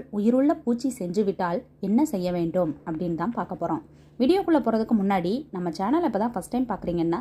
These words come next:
சப்ஸ்கிரைப் பண்ணிட்டு பாருங்க. பொதுவாக நாம் வீட்டில் தூங்கி கொண்டிருக்கும் போது திடீரென்று ஏதாவது ஒரு பூச்சி காதுக்குள் சென்று விட்டால் என்ன செய்வது?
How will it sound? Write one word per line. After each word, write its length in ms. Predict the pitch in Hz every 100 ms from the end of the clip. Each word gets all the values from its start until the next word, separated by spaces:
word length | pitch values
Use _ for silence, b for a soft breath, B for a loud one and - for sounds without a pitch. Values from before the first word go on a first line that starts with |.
| -
சப்ஸ்கிரைப் 400 | 190 - - 339
பண்ணிட்டு 260 | 196 170 254 175
பாருங்க. 300 | 175 165 190 - - B B B -
பொதுவாக 480 | 240 381 415 240 233 170 269 b b b 226
நாம் 160 | 226 233 202
வீட்டில் 340 | 254 403 392 -
தூங்கி 260 | 247 330 330 226
கொண்டிருக்கும் 440 | 202 196 196 190 185
போது 240 | 196 185 180 - - b b 190
திடீரென்று 600 | 208 302 415 285 233 226 233 - 190 247
ஏதாவது 420 | 269 277 392 311 208
ஒரு 120 | 185 -
பூச்சி 300 | 208 - 196 208 - -
காதுக்குள் 480 | 214 294 330 349 311
சென்று 240 | 185 185 208
விட்டால் 300 | 196 170 185 240 b b - 190
என்ன 220 | 247 359 175
செய்வது? 380 | 165 170 165